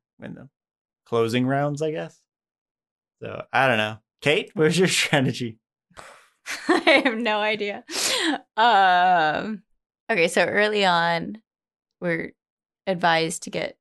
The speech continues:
Speaker 2: specialists. So I got a specialist. And I thought that was gonna give me some guidance.
Speaker 1: Yeah, that didn't really
Speaker 2: It didn't. Um, I mean, I had a good one for using the big bonfire. So I was like, "I'm gonna use the big, big bonfire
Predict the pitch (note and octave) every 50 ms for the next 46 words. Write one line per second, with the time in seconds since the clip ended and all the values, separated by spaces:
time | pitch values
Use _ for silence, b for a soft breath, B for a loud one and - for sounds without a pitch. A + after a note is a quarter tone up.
0 | _ _ - - - - F#3 - - - C#2+ C#2 - - - - - - - -
1 | A3 - - - - - - _ - - G3+ G3+ G3 F#3+ - - - - - -
2 | - - - - - - - _ _ _ _ _ _ _ _ _ _ _ _ -
3 | F3+ E3+ E3+ E3+ G#3+ G3+ G3 - G3 - - F3 - F#3+ G3+ G3+ - F#3+ G#3 F#3+
4 | - - G3 G3 F#3+ F3+ F3+ F3+ F3 F3+ G3 G#3+ B3 C4 C4 - - - _ _
5 | _ _ _ _ - A2+ A2 G#2+ G#2 A2 G#2+ - A#2 G#2+ G#2+ G#2 G2+ G2 G2 G2
6 | G#2 - G#3 G#3 G#3 - G#3+ G3+ G3+ G3 G3+ G#3 G#3+ A#3 C4 C#4 - - - -
7 | _ _ _ - G3+ G3+ F#3+ F#3+ F#3 F#3 F3+ F3+ F3+ F3 F3 F3+ F#3 - _ _
8 | _ _ _ _ _ - F#3+ G3 G3 F#3+ F#3 F#3+ G#3 G#3 F3+ F3+ F#3 E3+ - F3
9 | E3+ E3+ E3+ E3+ E3+ E3+ F3+ E3+ E3 E3 D#3+ - E3 E3 D#3+ D#3+ D3+ D#3+ D#3 D#3
10 | D#3 D#3 D3+ D#3 D#3 - - D#3 D3+ - - C#3+ D3 D#3 F3 - - - C4 C#4+
11 | D#4+ F4 E4+ D#4 - - - F3+ F3+ G3+ G3+ - F#3 F3+ F3+ F#3 F3+ F#3 F#3 F3+
12 | F3 F3 _ _ F3 - F3+ F3+ F3 E3+ E3+ _ _ _ _ _ _ _ _ _
13 | _ - E3+ E3 F#3 F#3+ - A3+ A#3 B3+ C#4 D4 D4+ D#4 D#4+ D#4 D4